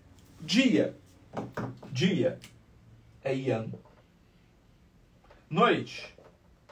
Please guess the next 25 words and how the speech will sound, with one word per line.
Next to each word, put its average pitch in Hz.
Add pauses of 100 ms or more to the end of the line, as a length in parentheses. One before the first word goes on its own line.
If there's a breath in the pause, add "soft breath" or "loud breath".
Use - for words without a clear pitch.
(220)
é 147
yin. 131 (1300)
Noite 156 (280)
é 180
yin. 156 (580 loud breath)
Como 415
que 277
a 233
fisiologia 180
do 156
nosso 151
corpo 185
ela 151
funciona? 117 (680 loud breath)
Ao 117
nascer 107
o 147
sol, 175 (560 soft breath)
vem 123
a 110
energia 110
yang, 254 (460)
traz 151
o 139
movimento, 127